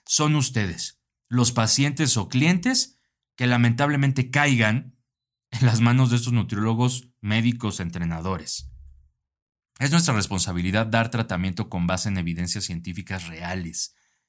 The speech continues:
Y también es nuestra obligación cambiar nuestra manera de pensar junto con la evolución de la ciencia. Tal vez en unos días, meses o años, no sé,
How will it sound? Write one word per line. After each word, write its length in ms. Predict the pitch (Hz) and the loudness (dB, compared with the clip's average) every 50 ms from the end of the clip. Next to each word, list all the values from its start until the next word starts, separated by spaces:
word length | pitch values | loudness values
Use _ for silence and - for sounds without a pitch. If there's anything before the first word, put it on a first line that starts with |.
| _ _ _ _ | _ _ _ _
Y 80 | 107 90 | -6 -2
también 280 | 120 110 110 120 123 | 0 2 4 6 6
es 60 | 135 | 6
nuestra 260 | 135 147 - - 113 98 | 6 6 4 4 2 0
obligación 560 | 95 92 90 87 90 82 - - 104 104 110 | 0 0 0 -2 0 0 0 0 0 0 0
cambiar 400 | - 110 101 101 104 110 117 117 | 0 0 2 2 2 4 4 4
nuestra 260 | 123 127 123 127 110 | 4 4 2 2 0
manera 320 | 101 98 98 104 110 120 | 0 0 0 2 2 2
de 120 | 117 110 - | 2 0 0
pensar 440 | - 92 87 85 - 107 110 120 - - - - - _ | -2 -4 -4 -2 -2 -2 -2 -2 -4 -10 -16 -20 -18 _
junto 360 | - 156 156 147 139 160 165 | -2 0 0 2 2 0 2
con 140 | 156 139 120 | 2 2 4
la 80 | 113 | 4
evolución 400 | 104 98 98 92 87 82 107 113 | 2 0 -2 -4 -4 -2 0 2
de 100 | 120 127 | 2 4
la 160 | 123 117 104 90 | 4 2 2 0
ciencia. 720 | - - 110 110 117 127 127 - 131 110 92 85 85 - _ _ _ _ _ _ _ _ _ _ _ _ _ _ _ _ _ _ _ _ _ _ _ | -2 -2 -2 0 0 2 2 2 2 0 -2 -4 -6 -10 _ _ _ _ _ _ _ _ _ _ _ _ _ _ _ _ _ _ _ _ _ _ _
Tal 120 | - 104 | -10 -6
vez 160 | 104 101 98 | -2 0 2
en 100 | 131 135 | 4 6
unos 240 | 131 127 127 123 104 | 6 6 6 6 4
días, 300 | 90 104 110 117 113 101 | 4 2 2 2 2 0
meses 340 | 98 104 104 104 110 104 - | 0 -2 -4 -4 -4 -4 -4
o 40 | 95 | -4
años, 320 | 92 101 104 113 110 - | -2 0 0 0 0 -2
no 120 | 101 92 85 | -4 -4 -2
sé, 300 | - - 110 123 117 | -2 -2 -2 -4 -4